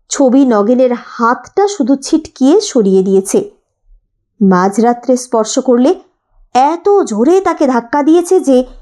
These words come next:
মেঝেতে আছড়ে পড়ে নগেনের জ্ঞান লোপ পেয়ে গেছে। অশরীরী শক্তি কল্পনা করা ছাড়া এ সমস্তের আর কি মানে হয়? হয়,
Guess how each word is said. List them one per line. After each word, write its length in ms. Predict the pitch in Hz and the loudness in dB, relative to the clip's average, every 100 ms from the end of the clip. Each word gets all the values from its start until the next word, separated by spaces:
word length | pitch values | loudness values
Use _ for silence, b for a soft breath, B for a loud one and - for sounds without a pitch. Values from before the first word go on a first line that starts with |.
| b _ - | b _ -2
মেঝেতে 560 | 202 233 240 285 302 | 2 2 0 0 0
আছড়ে 580 | 254 - 254 285 - 269 | -2 -2 -4 -4 0 0
পড়ে 300 | 269 269 285 | 2 0 0
নগেনের 560 | 269 202 220 269 262 214 | 0 0 0 0 0 0
জ্ঞান 300 | 220 226 339 | -2 0 0
লোপ 220 | 240 214 - | 2 0 -2
পেয়ে 240 | - 185 175 | 0 0 2
গেছে। 480 | 180 180 208 - _ _ _ _ _ _ _ _ _ _ _ _ - | -2 0 -4 -4 _ _ _ _ _ _ _ _ _ _ _ _ -6
অশরীরী 680 | 196 190 - 254 214 220 240 | -2 0 0 -2 0 0 0
শক্তি 460 | 247 202 190 - 240 | 0 -2 -2 -2 -2
কল্পনা 640 | 233 185 185 196 202 233 | 0 -2 0 0 0 0
করা 360 | 233 175 180 185 | -2 -2 0 -2
ছাড়া 440 | - 247 208 156 - _ _ _ _ _ | -2 -2 0 -2 -6 _ _ _ _ _
এ 160 | 269 302 | 0 0
সমস্তের 600 | 302 302 311 311 - 330 330 b b | 0 -2 -2 -2 0 0 -2 b b
আর 120 | - 359 - | -4 -4 -6
কি 340 | - 370 415 | 0 4 4
মানে 300 | 403 285 220 | 4 2 0
হয়? 300 | 202 202 196 - _ _ _ _ _ _ _ _ _ _ _ _ | 0 0 -2 -4 _ _ _ _ _ _ _ _ _ _ _ _
হয়, 420 | _ - 220 196 | _ -2 0 0